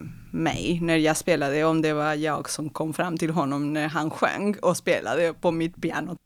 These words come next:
Eh, så vi började direkt faktiskt, eh, leka vid pianot, sjöng någonting och han visade någon sång hon, som han hade skrivit. Och jag tyckte, "Vad fint det är." Och så, eh, sen jag visade något annat och så sjöng jag lite på spanska. Och jag tror att spontant vi kunde höra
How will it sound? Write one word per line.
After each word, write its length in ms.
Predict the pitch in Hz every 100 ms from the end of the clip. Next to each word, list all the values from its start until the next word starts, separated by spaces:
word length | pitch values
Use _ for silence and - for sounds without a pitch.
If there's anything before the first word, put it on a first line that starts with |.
| _
Eh, 360 | 185 180 170 175
så 220 | 208 190
vi 140 | 180
började 300 | 175 170 160
direkt 380 | 160 254 - -
faktiskt, 480 | - 180 - 160 -
eh, 380 | 160 156 156 156
leka 500 | 170 165 - - 208
vid 260 | 226 -
pianot, 480 | - - - 180 - - -
sjöng 240 | 131 147
någonting 500 | 156 160 - 85 127
och 140 | 131
han 180 | 147 143
visade 500 | 147 139 - - - 160
någon 240 | 156 151
sång 360 | - 147 131 147
hon, 280 | 156 151
som 360 | - 147 147 143 -
han 220 | 180 160
hade 220 | 208 147
skrivit. 520 | - - 98 123 - -
Och 200 | - 165
jag 140 | 165
tyckte, 320 | 165 170 143 135
"Vad 200 | - 180
fint 280 | 262 165
det 140 | 175 226
är." 120 | 170
Och 60 | 190
så, 140 | 190
eh, 340 | 180 175 175 - - - - _ _
sen 160 | - 190
jag 100 | 170
visade 500 | 143 - 101 120 - -
något 220 | - 147 -
annat 400 | - - - -
och 280 | 76 -
så 140 | - -
sjöng 200 | 139 147
jag 140 | 143
lite 180 | 139 143
på 80 | 131
spanska. 920 | - 160 147 147 - 147 139 98 92
Och 220 | 131 -
jag 220 | - 180 180
tror 140 | 202
att 160 | 175 -
spontant 600 | - 190 185 220 156 190
vi 120 | 180
kunde 280 | 185 190 190
höra 480 | 202 156 156 170